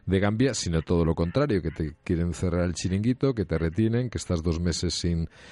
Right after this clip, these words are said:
documentación, sin pasaporte, sin poder salir del país,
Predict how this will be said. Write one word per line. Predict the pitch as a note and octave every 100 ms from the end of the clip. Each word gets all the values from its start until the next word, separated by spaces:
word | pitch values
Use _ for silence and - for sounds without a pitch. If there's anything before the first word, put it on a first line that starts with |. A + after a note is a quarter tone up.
| - -
documentación, | E2+ E2+ F2 F#2 - A#2 C3
sin | A#2+ G2
pasaporte, | E2 F2 E2+ A#2 A2+ A2+
sin | - D#2+
poder | E2+
salir | E2 F2+ E2+ E2+
del | D#2+ D#2
país, | E2 G2+ B2+